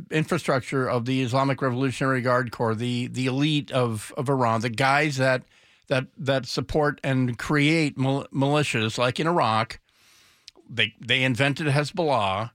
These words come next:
There would be no Houthi, uh, like, anti-ship missile teams without, uh, without Iran. I mean, they're, they, they're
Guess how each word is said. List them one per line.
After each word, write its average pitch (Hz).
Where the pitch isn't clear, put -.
There 135
would 151
be 165
no 156
Houthi, 151
uh, 135
like, 135
anti-ship 175
missile 160
teams 110
without, 117
uh, 107
without 120
Iran. 107
I -
mean, 175
they're, 180
they, 160
they're 151